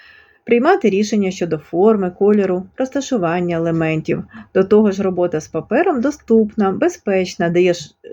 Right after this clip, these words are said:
швидкий результат, що важливо для підтримки інтересу дітей різного віку.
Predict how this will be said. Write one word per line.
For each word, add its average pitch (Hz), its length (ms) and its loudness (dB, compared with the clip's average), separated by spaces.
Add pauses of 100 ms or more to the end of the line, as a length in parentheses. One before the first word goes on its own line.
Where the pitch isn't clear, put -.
(120)
швидкий 196 500 -2
результат, 175 680 -2 (320)
що 392 200 0
важливо 226 420 2
для 170 120 -4
підтримки 214 500 -4
інтересу 170 460 -4
дітей 254 540 -2
різного 185 500 -2
віку. 151 400 -6